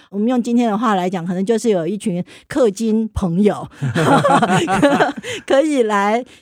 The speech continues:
支持舒伯特走独立创作的路。那当然，舒伯特的确没有办法像贝多芬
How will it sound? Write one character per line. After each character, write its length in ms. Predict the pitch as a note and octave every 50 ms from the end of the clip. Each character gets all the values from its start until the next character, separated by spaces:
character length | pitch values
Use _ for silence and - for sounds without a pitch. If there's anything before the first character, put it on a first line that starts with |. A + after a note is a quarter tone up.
| _ _
支 180 | - - D4+ D4
持 180 | C4 - G#3+ A3
舒 160 | - B3 A#3+
伯 160 | G#3 G3+ F#3
特 220 | F#3 A3 A3+ G3+
走 160 | F#3 F3+ D#3 D#3
独 220 | - - F3+ F3+
立 180 | F#3 G#3 G3 F#3
创 300 | - G#3+ G3 F#3+ F3+ F3
作 180 | G3 F3+ E3
的 160 | E3 F3 D#3
路。 320 | D#3 D#3 E3 F3+ E3+ C#3 - _ - - - _ _ -
那 160 | D#4 F4+ F4 - _ _ _ _ _ _
当 200 | - E4+ F4+ F4
然， 320 | E4 C4+ A#3+ A#3 A#3 A#3 A#3+ -
舒 140 | - E4+
伯 120 | E4+ D4+ C4+
特 140 | C#4 E4 D4
的 320 | - _ - A#3+ B3+ B3+
确 220 | - - E4 D#4
没 240 | C4 A#3 A3+ A#3 C4
有 120 | C#4 A#3+ F3+
办 300 | D#3+ C3+ B3 A3+ G#3+ A3+
法 160 | G3 D#3 D#3+
像 400 | F3+ - A#3 A3 G3 F#3+ F#3 - _ _ _ _ _ _ _
贝 120 | - C4 B3+
多 200 | G#3+ B3 B3 A#3+
芬 340 | - A#3+ A3+ A3 A3+ A3+